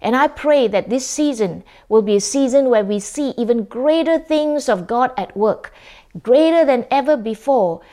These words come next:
so that God's name would be lifted high up above all else. And lastly,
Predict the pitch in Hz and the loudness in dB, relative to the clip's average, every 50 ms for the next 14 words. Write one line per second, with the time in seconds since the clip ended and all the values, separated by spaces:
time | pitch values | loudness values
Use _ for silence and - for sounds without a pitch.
0 | - - _ - - - 240 240 220 220 202 180 180 - 247 240 269 269 269 - | -20 -20 _ -18 -2 0 2 2 4 2 0 -2 -2 -4 -2 0 0 -2 -2 -4
1 | 226 240 247 233 196 175 175 180 180 180 175 - 175 170 170 165 185 208 240 247 | -2 -2 -2 -2 -2 -6 -4 -4 -4 -4 -4 -4 -4 -2 -2 -2 2 2 0 0
2 | 247 - 254 - - - 208 190 190 190 - 190 185 - - - - 180 - - | 0 -4 -6 -6 -6 -8 -8 -4 -4 -4 -2 -4 -6 -8 -8 -8 -8 -6 -4 -4
3 | 170 180 180 - - 180 160 - - 165 156 147 175 - - - - - _ _ | -4 -4 -4 -6 -6 -6 -6 -6 -6 -6 -8 -8 -10 -12 -16 -18 -18 -20 _ _
4 | _ - _ _ _ _ _ _ _ - 254 247 240 262 269 285 320 320 - - | _ -20 _ _ _ _ _ _ _ 0 0 0 2 0 0 -2 -2 -4 -6 -2
5 | 285 262 226 151 156 - | -2 0 0 -2 -4 -10